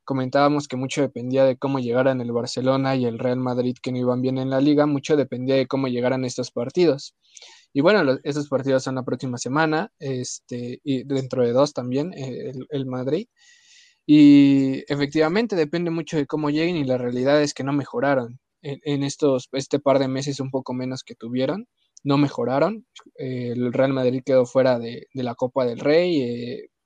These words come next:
pierde mucho en la liga, el Atlético ya se le fue, ya es casi imposible que, que, que lo alcance, y el Barcelona exactamente lo mismo,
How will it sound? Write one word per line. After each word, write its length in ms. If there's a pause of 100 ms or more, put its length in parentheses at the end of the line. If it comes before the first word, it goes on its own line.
(140)
pierde 280
mucho 260
en 100
la 80
liga, 440 (380)
el 220
Atlético 680
ya 180
se 100
le 100
fue, 400
ya 220
es 140
casi 260
imposible 580
que, 260 (140)
que, 500
que 100
lo 100
alcance, 520 (440)
y 100
el 100
Barcelona 520
exactamente 680
lo 100
mismo, 360